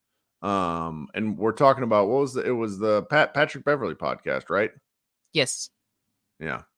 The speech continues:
Speaker 1: I, it's, he frustrates people. I think where I am, uh, I'm further along on the, on the Mark Cuban frustrates me timeline than every other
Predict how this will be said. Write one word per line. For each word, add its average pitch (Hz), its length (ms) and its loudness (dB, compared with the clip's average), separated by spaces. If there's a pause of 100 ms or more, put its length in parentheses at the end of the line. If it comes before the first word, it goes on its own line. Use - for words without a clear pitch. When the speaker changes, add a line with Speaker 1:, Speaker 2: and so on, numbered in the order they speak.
(120)
Speaker 1:
I, 208 100 -2
it's, 180 460 -4 (340)
he 247 120 6
frustrates 208 580 6
people. 120 440 2
I 156 120 4
think 269 320 -4
where 165 240 8
I 151 160 6
am, 131 260 0
uh, 117 120 -2 (300)
I'm 277 200 6
further 175 540 2
along 110 480 0
on 98 120 -6
the, 90 180 -6
on 107 220 -2
the 98 80 -2
Mark 104 340 -4
Cuban 95 320 -6
frustrates 87 560 -6
me 90 120 -6
timeline 92 640 -4
than 82 120 -8 (120)
every 101 340 -2
other 107 440 -2